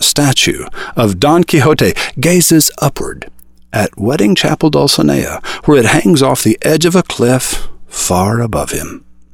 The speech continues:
Eight hundred and twenty-four couples were married at the chapel last year, at no cost whatsoever. So it would appear that I, too, have found a patch of sunshine to call my own,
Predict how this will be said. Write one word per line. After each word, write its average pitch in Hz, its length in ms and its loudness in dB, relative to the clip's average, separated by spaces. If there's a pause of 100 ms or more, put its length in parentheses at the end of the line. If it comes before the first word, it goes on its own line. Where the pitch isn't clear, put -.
(1120)
Eight 143 340 2
hundred 127 640 0
and 82 300 -4
twenty-four 131 880 0
couples - 600 -2 (380)
were 117 160 2
married 135 480 2
at - 140 0
the 139 80 -2
chapel 123 640 0 (120)
last - 460 -4
year, - 340 -6 (520)
at - 200 -4
no 85 220 -2
cost 117 500 -4
whatsoever. - 760 -6 (1080)
So 190 380 2
it 185 100 2
would 185 120 4
appear 202 260 2
that 170 120 2
I, 147 160 2
too, - 340 -4 (640)
have 107 180 -4
found 113 320 2
a - 60 -4
patch 98 400 -4
of 117 120 0
sunshine - 760 -2
to - 100 -2
call 80 220 -4
my 90 180 -2
own, 120 340 -4